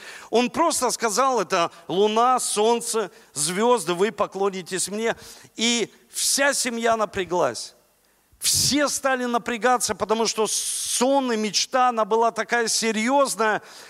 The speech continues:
И что произошло? Мы знаем, что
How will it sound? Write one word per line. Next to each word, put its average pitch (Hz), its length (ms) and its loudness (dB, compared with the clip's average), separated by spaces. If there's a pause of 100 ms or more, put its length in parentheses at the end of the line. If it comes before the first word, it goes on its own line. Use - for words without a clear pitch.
И 226 420 0 (640)
что 269 360 2
произошло? 233 840 -2 (1600)
Мы 196 120 2
знаем, 262 340 0
что 220 560 2